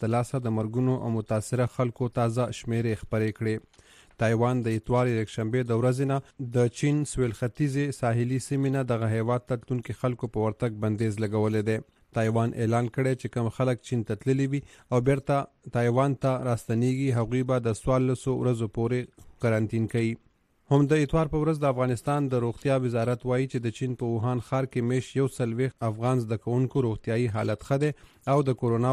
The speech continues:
وایرس نه د بچ کېدو لپاره په خوندي ځای کې ساتل شوي دي. د افغانستان د صحت وزیر فیروز الدین فیروز تېره ورځ د خبریالانو سره په خبرو کې ویلي، وروسته د هغې چې چین په ووهان ښار کې اعلان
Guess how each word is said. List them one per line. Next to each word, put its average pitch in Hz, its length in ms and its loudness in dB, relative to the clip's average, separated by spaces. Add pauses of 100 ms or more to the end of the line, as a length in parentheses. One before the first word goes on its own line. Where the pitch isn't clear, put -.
وایرس 120 360 2
نه 139 140 0
د 110 100 0
بچ 110 220 -4
کېدو 120 300 0
لپاره 123 360 0
په - 140 -6
خوندي 113 340 -2 (140)
ځای 117 220 0
کې 135 180 -4
ساتل 107 380 -2
شوي 113 280 0
دي. 113 100 0 (300)
د 127 100 6 (120)
افغانستان 135 560 2
د 135 160 2
صحت 139 400 0
وزیر 131 260 0 (340)
فیروز 120 360 2
الدین 131 340 0 (300)
فیروز 120 420 2 (440)
تېره 135 260 4
ورځ 131 180 4
د 127 140 -2
خبریالانو 113 540 2
سره 131 260 0
په - 100 -6
خبرو 123 300 2 (100)
کې 131 300 -2
ویلي، 127 300 2 (280)
وروسته 135 400 -4
د 113 100 4
هغې 123 320 0
چې 123 80 -2 (120)
چین 131 180 0
په 113 160 2
ووهان 120 320 2
ښار 131 300 -2
کې 120 340 -2
اعلان 110 240 2